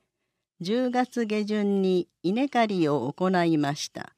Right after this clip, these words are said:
地域の方々に教わりながら、稲と鎌をしっかり握り、ある子は慎重に、ある子はどんどん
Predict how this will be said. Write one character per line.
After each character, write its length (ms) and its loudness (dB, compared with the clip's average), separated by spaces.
地 200 -2
域 200 -2
の 140 2
方 320 0
々 280 0
に 180 4
教 320 -2
わ 140 0
り 140 -2
な 160 0
が 160 2
ら、 240 0
稲 300 0
と 440 -2
鎌 420 2
を 300 -2
し 300 -6
っ 80 -20
か 140 0
り 120 0
握 400 4
り、 280 0
あ 120 0
る 160 -2
子 200 0
は 140 4
慎 360 -2
重 280 0
に、 260 0
あ 120 0
る 140 0
子 220 0
は 140 0
ど 200 0
ん 140 0
ど 160 2
ん 160 -4